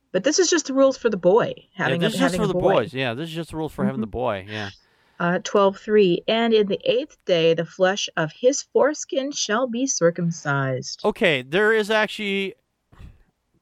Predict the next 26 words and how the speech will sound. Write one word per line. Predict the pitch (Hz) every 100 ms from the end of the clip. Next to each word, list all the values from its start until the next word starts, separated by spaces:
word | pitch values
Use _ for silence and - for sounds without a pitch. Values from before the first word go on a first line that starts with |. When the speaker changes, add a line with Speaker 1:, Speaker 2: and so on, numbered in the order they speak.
| _ _ _ _ -
Speaker 2:
I |
hate | 123 233
to | 185
say | - 202
this, | 202 196
there's | 160
actually | 156 151 160
a |
good | 135 139
reason | 120 127 127 117
why | 107 110 117 117
they | 104 104
didn't | 107 110 110 _ _ 104 _ _ _ _
do | 117 117 120
this | 113 123 131 - _ _ _ _ 117
nasty | 113 110 117 - 117
procedure | 117 - 117 110 120 123 127 _ _
right | 104 107
away. | 120 104 101 110 147 185 _ _ _
It's | 120
Speaker 1:
Mm-hmm. | 202 127
Speaker 2:
because | 190 127 120 120 117 - - _ _ _ _ _ _ _ _
when | 127 127 131
they're | 131 131
just | 143 139 -
born, | 117 139 175